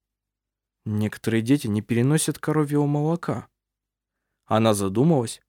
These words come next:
в глазах её было отчаяние. "М, нет, он не переносит вообще всякую пищу". "На пелёнках бывает слизь?" "Да". "Тогда всё ясно. У него острый катар желудка".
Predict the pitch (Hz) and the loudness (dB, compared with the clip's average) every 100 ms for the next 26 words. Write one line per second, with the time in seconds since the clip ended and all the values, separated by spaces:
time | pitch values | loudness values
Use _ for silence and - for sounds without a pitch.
0 | _ - 117 117 107 127 - 190 170 117 | _ -10 2 2 6 2 4 2 4 4
1 | 127 139 - 104 101 98 101 - _ _ | 4 2 -2 -2 -2 -6 -10 -14 _ _
2 | _ _ _ _ _ _ _ _ _ - | _ _ _ _ _ _ _ _ _ -8
3 | 185 - _ 214 185 180 - _ _ _ | -8 -10 _ -2 2 2 0 _ _ _
4 | _ _ - 202 202 214 220 220 208 214 | _ _ -2 2 2 2 4 4 2 0
5 | 226 220 - 226 - 190 190 190 202 185 | -2 0 0 0 2 2 2 0 0 -2
6 | - 101 - _ _ _ _ _ _ _ | -2 -6 -12 _ _ _ _ _ _ _
7 | _ _ _ 107 104 117 120 117 107 107 | _ _ _ -2 0 4 2 2 -4 0
8 | 120 175 185 - 107 98 - _ _ _ | 4 4 4 0 -2 -4 -8 _ _ _
9 | _ _ - 190 214 185 - _ _ _ | _ _ -6 -2 0 -2 -6 _ _ _
10 | _ _ _ _ _ - 113 139 147 - | _ _ _ _ _ -4 2 4 4 4
11 | 127 113 104 92 95 _ _ _ 120 123 | 4 4 2 -6 -14 _ _ _ 2 4
12 | 120 - 170 - 170 156 147 131 123 117 | 4 6 4 4 0 2 2 4 2 4
13 | 139 120 - - | 2 2 -2 -12